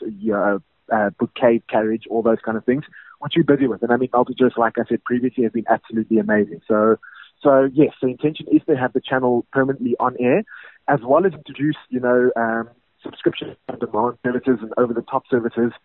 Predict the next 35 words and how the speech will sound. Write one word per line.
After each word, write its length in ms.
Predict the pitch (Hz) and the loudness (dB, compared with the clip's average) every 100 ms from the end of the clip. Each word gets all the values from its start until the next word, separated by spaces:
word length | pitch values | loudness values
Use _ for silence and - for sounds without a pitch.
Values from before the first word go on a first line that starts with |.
| - _ | -20 _
in 80 | - | -12
partnership 440 | - 131 139 - 127 | -2 -2 -2 -6 -2
with 100 | 117 | -2
a 40 | |
couple 240 | - 127 123 | -2 -6 -4
of 40 | |
the 80 | 117 | 0
telcos. 400 | 131 139 98 82 | 0 -2 -4 -4
So 100 | 117 | -2
we, 240 | 117 127 123 | 2 4 4
we're 120 | 123 | 2
in 60 | 135 | 0
discussions 440 | - - 127 139 | 0 -2 -2 -4
with 120 | 113 - | -8 2
Vodacom 400 | 113 123 127 120 | 2 2 -2 0
and 140 | 123 | -4
Telkom 320 | - 117 - 123 | 0 -2 -2 -6
at 80 | 117 | -4
the 80 | |
moment 260 | 117 117 120 | -4 -4 -2
as 100 | 113 | 2
well 180 | 117 190 - - - - | 2 2 -4 -16 -10 -2
to 80 | 147 | 2
try 180 | 160 | 2
and 80 | 180 | 2
get 140 | 147 - | 0 -2
the 80 | |
channel 360 | - 160 151 139 | -2 0 2 2
and 180 | 123 123 | 0 0
the, 120 | 120 | 0
and 100 | 117 | -2
the 80 | 117 | -6
content 480 | - 139 - 120 113 _ _ _ _ - | -2 -2 -2 -6 -8 _ _ _ _ -8
distributed 500 | - 156 139 139 | -2 0 0 0
as 100 | 113 | -4